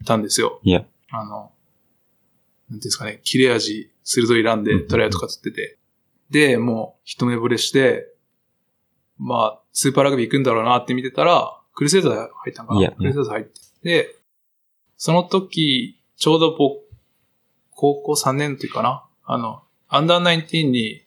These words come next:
Speaker 1: 呼んでもらって、
Speaker 2: うん。
Speaker 1: 世界大会に行かしてもらったんですけど、
Speaker 2: いや、いや。
Speaker 1: でもその時、ニュージーランドと、まあ、試合をしたんですけど、
Speaker 2: はいはいはい。
Speaker 1: その時の副キャプテンにベイトマンがいたんですよ。
Speaker 2: ええ、はいはい。
Speaker 1: で、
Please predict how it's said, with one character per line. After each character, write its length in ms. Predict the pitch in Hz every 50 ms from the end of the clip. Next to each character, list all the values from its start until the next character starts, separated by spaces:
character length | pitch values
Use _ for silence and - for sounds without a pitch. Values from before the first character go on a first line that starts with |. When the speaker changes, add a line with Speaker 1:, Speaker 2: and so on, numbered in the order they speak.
| _
Speaker 1:
呼 140 | - 127 120
ん 40 | 120
で 60 | 120 117
も 120 | 110 110
ら 80 | 110 -
っ 140 | - -
て、 240 | _ - 175 143 113
Speaker 2:
う 80 | 120 104
ん。 140 | 85 78 - _ _ _ _ _ _ _ _ _ _ _ _ _ _ _ _ _ _ _ _
Speaker 1:
世 180 | _ - - 135
界 200 | - 156 151 147
大 180 | 160 160 156
会 420 | - 139 120 113 110 110 110 - _ _ _ _ _
に 100 | 123 120
行 80 | 110 -
か 100 | 117 107
し 80 | -
て 60 | -
も 80 | 113 110
ら 40 | 110
っ 60 | -
た 60 | - 117
ん 40 |
で 60 | 107 -
す 80 | -
け 140 | - - 113
ど、 120 | 113 - -
Speaker 2:
い 40 | 98
や、 120 | 95 82
い 80 | 87 92
や。 120 | 92 90 - - _ _ _ _ _ _ _ _ _ _ _ _ _ _ _
Speaker 1:
で 60 | 135
も 40 | 131
そ 80 | - 175
の 40 | 180
時、 440 | 190 185 151 139 120 113 - - _ _ _ _ _ _ _ _
ニ 120 | - 135 143
ュ 20 |
ー 20 | 143
ジ 80 | 143 147
ー 20 |
ラ 80 | 143 139
ン 60 | 127
ド 140 | 110 104 - - _ _ _ _ _ _ _ _ _ _ _ _ _ _ _ _ _
と、 240 | - 127 110 101 - -
ま 60 | 120
あ、 40 | 117
試 160 | - - 127
合 60 | 113
を 20 | 107
し 100 | 104 -
た 80 | -
ん 60 | 110 104
で 60 | 98
す 80 | -
け 60 | - 95
ど、 60 | 87
Speaker 2:
は 40 | 85
い 40 |
は 100 | - 92
い 40 | 87 85 87 90
は 60 | 82
い。 40 | -
Speaker 1:
そ 100 | - 156
の 60 | 160
時 160 | 156 170 151 160
の 60 | 143
副 120 | 120 -
キ 80 | - -
ャ 40 | -
プ 80 | -
テ 120 | - 156 160
ン 40 | 165
に 100 | 175 135
ベ 120 | 123 123
イ 40 | 123
ト 60 | 120
マ 60 | 107
ン 20 | 107
が 60 | 107
い 40 | 98
た 60 | 107
ん 40 | 104
で 40 |
す 80 | - -
よ。 60 | 95
Speaker 2:
え 140 | 90 85 85
え、 40 | 80 78 - -
は 100 | - 90
い 40 |
は 140 | 85 85 85 80 - - _ _ _ _ _ _ _ _ _ _ _ _ _ _ _ _ _ _ _ _
い。 40 | -
Speaker 1:
で、 260 | - - - - -